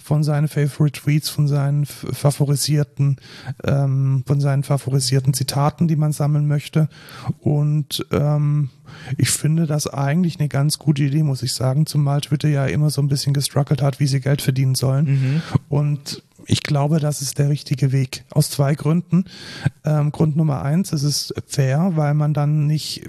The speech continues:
Speaker 1: wie Facebook und Instagram dafür sorgen muss, den, die, die Benutzer auszuspionieren und denen irgendwelche sinnvolle Werbung zwischen die Tweets zu kleben. Und zweitens, weil was wird passieren? Menschen, die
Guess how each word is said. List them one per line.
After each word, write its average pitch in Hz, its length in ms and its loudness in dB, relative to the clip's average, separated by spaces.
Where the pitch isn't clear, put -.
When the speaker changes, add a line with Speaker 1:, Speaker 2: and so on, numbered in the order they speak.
Speaker 1:
wie 147 140 2
Facebook 151 560 0
und 147 100 2
Instagram 143 640 0
dafür 143 240 0
sorgen 147 380 2
muss, 151 260 0
den, 139 380 0
die, 143 160 0
die 131 80 0
Benutzer 151 380 0
auszuspionieren 143 720 0
und 156 180 0
denen 143 240 2
irgendwelche 139 480 0
sinnvolle 139 420 0
Werbung 147 380 0
zwischen 143 320 0
die 143 120 0
Tweets - 440 -2
zu - 120 2
kleben. 147 400 0
Und 147 140 2
zweitens, 139 800 0
weil 139 300 2
was 147 180 0
wird 151 160 0
passieren? 151 540 0
Menschen, 147 640 0
die 143 480 0